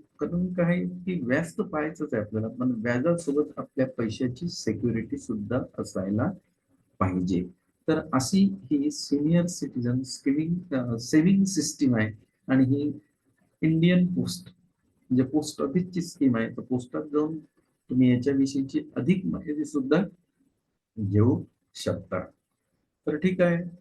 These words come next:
तुम्हाला माझा व्हिडिओ आवडला असेल तर त्याला लाईक करा आणि अशा प्रकारचे आपल्याला नवनवीन व्हिडिओ जर बघायचे असतील तर तुम्ही माझ्या चॅनलला सबस्क्राईब करा.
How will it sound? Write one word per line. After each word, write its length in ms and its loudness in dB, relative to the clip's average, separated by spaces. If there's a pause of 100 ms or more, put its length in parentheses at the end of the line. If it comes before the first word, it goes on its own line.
(240)
तुम्हाला 420 -2 (800)
माझा 220 2
व्हिडिओ 320 2
आवडला 260 -2
असेल 360 -6
तर 80 -6
त्याला 280 0
लाईक 200 2 (140)
करा 180 -4 (760)
आणि 160 -2
अशा 260 0
प्रकारचे 500 -2
आपल्याला 320 0
नवनवीन 520 2
व्हिडिओ 340 2
जर 140 -2
बघायचे 540 -2 (120)
असतील 460 -4 (400)
तर 100 -4
तुम्ही 540 -2
माझ्या 380 -4
चॅनलला 480 -4 (360)
सबस्क्राईब 840 -4 (200)
करा. 140 0